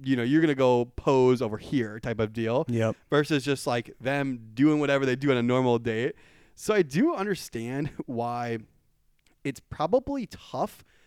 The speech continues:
Speaker 1: for them to, like, truly fall in love
Speaker 2: Hey, g-,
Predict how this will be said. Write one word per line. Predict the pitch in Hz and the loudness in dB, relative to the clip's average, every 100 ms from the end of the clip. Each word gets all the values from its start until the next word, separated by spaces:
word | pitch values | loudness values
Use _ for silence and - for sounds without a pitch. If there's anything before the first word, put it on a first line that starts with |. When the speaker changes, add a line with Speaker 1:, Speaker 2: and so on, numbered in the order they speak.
| _ _ _ | _ _ _
Speaker 1:
for | 180 | -2
them | 151 156 165 | 0 0 0
to, | |
like, | 151 127 120 - _ | 0 0 -4 -8 _
truly | - - 139 147 165 165 156 | -16 -4 2 4 4 4 2
fall | - 139 127 | 0 -2 0
in | 120 | -2
love | 120 113 180 | -4 -4 -4
Speaker 2:
Hey, | |
g-, | 107 | -4